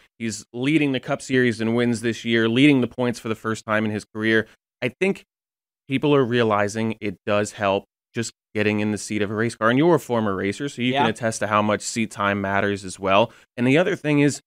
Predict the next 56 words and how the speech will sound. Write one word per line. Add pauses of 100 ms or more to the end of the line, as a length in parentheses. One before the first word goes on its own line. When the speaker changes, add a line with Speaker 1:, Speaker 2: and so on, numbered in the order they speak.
(840)
Speaker 1:
they're
all
midweek
races
that (100)
these
guys
are
running.
So
it's
not, (200)
uh,
it,
it's
not
infringing
on
anything
that
they're
doing.
They're
not
having
to
go
really
out
of
their
way
to
go
and
do
it.
And (380)
as
the,
the (100)
Cup
Series
schedule
has
gotten
a,
a
bit
more, (420)
the
weekend
schedule's
a
bit
more